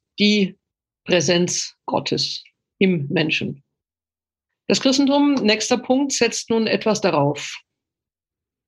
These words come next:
Es benutzt diesen Absprung. Und beachten Sie bitte nochmal, wir sind bei der Fragestellung, wie weit ist Gott verborgen und wie weit ist er offenbar? Und zwar in der Behauptung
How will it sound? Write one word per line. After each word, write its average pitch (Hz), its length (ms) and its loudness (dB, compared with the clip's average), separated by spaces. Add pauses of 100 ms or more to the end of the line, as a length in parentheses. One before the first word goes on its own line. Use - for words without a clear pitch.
Es 214 120 0
benutzt 254 460 0
diesen 202 260 0
Absprung. 247 800 0 (1120)
Und 196 140 -2
beachten 220 340 0
Sie 254 120 0
bitte 233 160 2
nochmal, 180 360 2
wir 180 100 2
sind 240 160 0
bei 226 100 2
der 208 120 2
Fragestellung, 233 680 0
wie 214 80 0
weit 208 180 0
ist - 200 -8
Gott 214 160 0
verborgen 226 840 2 (840)
und 220 140 2
wie 208 80 -2
weit 220 220 2
ist 226 220 -4
er 202 260 0
offenbar? 165 580 0
Und 190 100 -2
zwar 214 480 0
in 196 80 -2
der 190 80 2
Behauptung 262 960 2